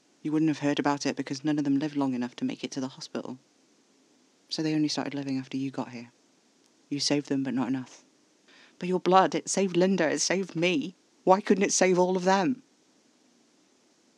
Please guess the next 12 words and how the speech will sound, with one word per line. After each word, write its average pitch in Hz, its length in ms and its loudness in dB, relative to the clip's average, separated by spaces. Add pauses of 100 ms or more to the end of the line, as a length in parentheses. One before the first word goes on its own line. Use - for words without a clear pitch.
(1500)
"Vampire 123 340 -8
blood 117 200 -10
has 120 180 -8
its - 140 -6
costs. - 760 -6 (760)
Drink 147 240 -2
too - 180 0
much, - 600 -2
it 151 120 -2
will 147 140 -2
kill 160 300 -2
you. - 240 -6